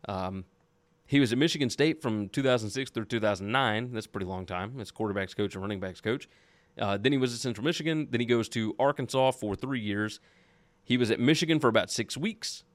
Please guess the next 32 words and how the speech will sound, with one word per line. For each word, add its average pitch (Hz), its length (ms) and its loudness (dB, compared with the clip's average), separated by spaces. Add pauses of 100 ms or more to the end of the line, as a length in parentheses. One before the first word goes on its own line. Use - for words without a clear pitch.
(100)
He 117 160 -2
went 107 200 0
to 110 180 0
Alabama 104 480 0
for 113 160 -2
a 98 40 2
year, 175 360 0 (140)
Miami 120 360 0
for 101 180 -4
a 95 80 -2
year, 170 360 0
Cincinnati 120 520 -2
for 104 200 -4
a 95 40 -4
year, 180 520 2 (500)
uh, 110 200 2
and 117 120 2
then 113 120 2
Maryland 156 360 4
for 131 80 0
the 127 60 0
last 123 280 2
two 120 140 0
seasons. 104 540 -6 (1040)
Uh, 101 300 -4
how 131 120 2
long 139 160 2
is 120 60 -2
he 135 60 -2
gonna 123 140 4
hang 110 140 2
around? 85 180 -8